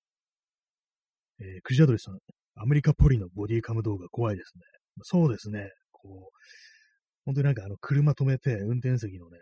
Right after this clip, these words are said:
こう、ドライバーに向かって、もうと-、もうす-、もうすぐ高圧的というかね、ほんともう銃向けてね、もう、「降りよ」っていう風に言ったりしてね、ものすごいこう、感じでね、こう、すごい剣幕でね、言っ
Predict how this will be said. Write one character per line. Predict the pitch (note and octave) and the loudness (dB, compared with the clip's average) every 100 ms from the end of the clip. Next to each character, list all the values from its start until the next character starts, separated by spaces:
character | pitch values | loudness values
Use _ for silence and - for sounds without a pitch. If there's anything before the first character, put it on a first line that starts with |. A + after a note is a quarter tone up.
| _ | _
こ | F2+ - F2 - - - _ _ G#2+ | -20 -20 -20 -20 -20 -20 _ _ -10
う、 | |
ド | G2+ | -2
ラ | A2+ | -2
イ | |
バ | G#2 | -2
ー | |
に | F#2 | -6
向 | |
か | F2+ | -16
っ | F#2 | -20
て、 | _ - - _ _ _ _ _ _ _ _ - | _ -20 -20 _ _ _ _ _ _ _ _ -20
も | G2 G#2 G#2 | -16 -12 -14
う | |
と-、 | - - | -14 -10
も | C#3 | -8
う | |
す-、 | - - | -8 -8
も | B2 | -8
う | G#2 | -8
す | - | -8
ぐ | G#2 | -8
高 | - A#2+ | -4 -4
圧 | A#2 | -4
的 | A#2+ - | -10 -10
と | G#2+ | -8
い | |
う | |
か | - | -10
ね、 | _ - | _ -16
ほ | |
ん | A2 | -14
と | |
も | G#2+ | -12
う | |
銃 | G#2 C3+ C3+ | -4 0 0
向 | G2 F#2 | 0 -8
け | G2 | -16
て | - | -18
ね、 | F2+ F2 | -20 -20
も | F2+ | -20
う、 | _ _ - _ - | _ _ -20 _ -10
「降 | A2 | -6
り | A#2+ | -4
よ」 | G2 | -6
っ | - | -10
て | G2 | -14
い | |
う | |
風 | F#2 | -14
に | |
言 | |
っ | F2+ - | -16 -16
た | |
り | F#2+ | -16
し | - | -16
て | - | -18
ね、 | _ F#2 | _ -18
も | G2+ | -12
の | A#2 | -8
す | B2 | -6
ご | G#2+ | -6
い | F2 | -8
こ | - F2+ - | -18 -20 -20
う、 | _ _ _ _ _ _ _ _ _ _ | _ _ _ _ _ _ _ _ _ _
感 | - | -16
じ | G2 F#2+ | -14 -14
で | |
ね、 | F2+ | -18
こ | - F#2+ F2+ | -20 -20 -20
う、 | G2 | -10
す | C#3 | -4
ご | |
い | D3+ | 0
剣 | D3 C3+ | 2 2
幕 | A2 F#2 | 2 -4
で | F#2+ | -12
ね、 | F#2+ | -14
言 | |
っ | F#2 | -16